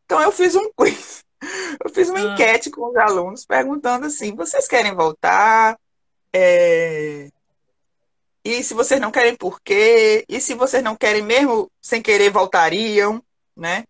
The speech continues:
Speaker 1: Porque eu queria saber se, é, "Não gosto, mas volto", né?
Speaker 2: Aham.
Speaker 1: E aí, eu tive a média de setenta e cinco por cento dos meus alunos, algumas turmas setenta e seis, outras turmas setenta e quatro, mas por aí, setenta e cinco por cento dos meus alunos dizendo, "Não,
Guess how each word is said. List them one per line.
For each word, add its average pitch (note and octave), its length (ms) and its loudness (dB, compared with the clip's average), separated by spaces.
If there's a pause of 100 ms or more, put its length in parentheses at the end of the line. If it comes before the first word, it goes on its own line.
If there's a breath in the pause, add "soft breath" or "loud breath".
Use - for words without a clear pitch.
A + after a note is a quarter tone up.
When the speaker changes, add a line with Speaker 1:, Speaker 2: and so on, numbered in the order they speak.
(120)
Speaker 1:
Porque F3+ 500 -6 (1000)
eu D3 140 -4
queria D#3+ 200 -6
saber D3+ 340 -4
se, D3 320 -12 (580)
é, C#3+ 220 0
"Não G#3+ 180 -8
gosto, D4 360 2
mas E4+ 180 -2
volto", E3 380 0 (100)
né? F#3+ 240 -10 (760)
Speaker 2:
Aham. - 320 -10
Speaker 1:
E F4+ 80 -2
aí, D#4 280 2 (320)
eu B3+ 240 0 (100)
tive B3+ 380 -4
a D4+ 100 4
média G#3 400 -2
de C#4 80 -8
setenta D4+ 640 -4
e F#4+ 60 0
cinco D#4+ 300 -10
por D#4 140 -10
cento A3+ 240 -8
dos A#3+ 100 -16
meus G#3 200 -6
alunos, F3 460 -6
algumas A#3+ 360 -2
turmas A3 260 -8
setenta - 400 -8
e F#3+ 60 -6
seis, G3 760 2
outras F#3 220 -8
turmas E3+ 220 -12
setenta E3 340 -6
e - 140 -10
quatro, F3+ 240 0
mas G#3 120 -6
por E4+ 160 -2
aí, D4+ 120 0
setenta D4 320 -6
e E4 80 -6
cinco C#4+ 220 -10
por - 100 -12
cento A3 200 -10
dos G3+ 100 -14
meus G3 160 -8
alunos F#3+ 260 -8
dizendo, A#3 260 -8
"Não, B3+ 260 0